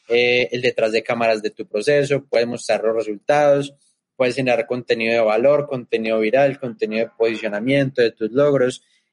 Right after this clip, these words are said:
y eso es lo que va realmente a generar una venta. Tú en YouTube, listo, haces un video, pero,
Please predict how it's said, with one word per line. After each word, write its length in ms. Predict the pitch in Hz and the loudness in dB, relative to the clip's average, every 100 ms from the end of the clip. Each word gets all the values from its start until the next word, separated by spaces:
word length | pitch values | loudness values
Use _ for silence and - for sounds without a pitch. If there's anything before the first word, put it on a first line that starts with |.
| _ | _
y 120 | 151 | 2
eso 120 | 175 | 2
es 60 | 165 | 2
lo 160 | 156 156 | 0 2
que 100 | 147 | 2
va 240 | 139 135 - _ - | 4 0 -6 _ -2
realmente 460 | 147 147 143 143 | 0 2 0 0
a 40 | 147 | 0
generar 220 | 131 117 | 2 0
una 120 | 120 | 2
venta. 380 | 143 147 107 95 - _ - - - | 2 0 -2 -6 -8 _ -12 -10 -2
Tú 80 | 131 | -2
en 100 | 131 | 0
YouTube, 500 | 143 143 156 160 - _ | 0 0 0 -2 -10 _
listo, 320 | 139 151 - 113 | -4 -4 0 -2
haces 120 | 123 | 0
un 120 | 135 | 0
video, 440 | 131 143 120 92 _ _ _ _ _ _ _ _ _ _ _ - | 2 2 0 -4 _ _ _ _ _ _ _ _ _ _ _ -2
pero, 480 | 117 110 104 - | 0 2 0 -4